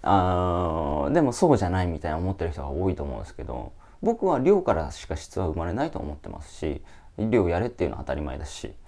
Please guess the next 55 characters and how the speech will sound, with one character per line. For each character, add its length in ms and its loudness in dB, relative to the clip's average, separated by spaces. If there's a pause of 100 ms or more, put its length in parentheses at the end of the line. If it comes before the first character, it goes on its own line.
(420)
う 60 -6
ん、 440 -4
な 100 -2
ん 20 -2
か 100 -4
一 260 0
回 200 2
の 260 2
バ 120 0
ッ 40 -6
タ 140 4
ー 20 6
ボ 80 2
ッ 60 -4
ク 60 -14
ス 60 -10
に 60 -4
立 120 -6
っ 40 -8
て 140 -6 (220)
メ 120 0
ジ 60 2
ャ 60 2
ー 40 0
リ 100 0
ー 20 -2
ガ 180 -2
ー 20 -4
で 100 -2
ホ 140 -2
ー 40 2
ム 60 -2
ラ 60 -6
ン 40 -6
打 40 -8
て 100 -8
る 60 -4
の 80 -8
か 80 -8
っ 40 -10
て 120 -10
打 60 -4
て 100 0
る 60 -2
わ 60 -6
け 60 -10
な 100 -6
い 40 -10
じ 60 -12
ゃ 20 -10
な 60 -10
い 20 -12
で 20 -12
す 80 -18
か。 140 -16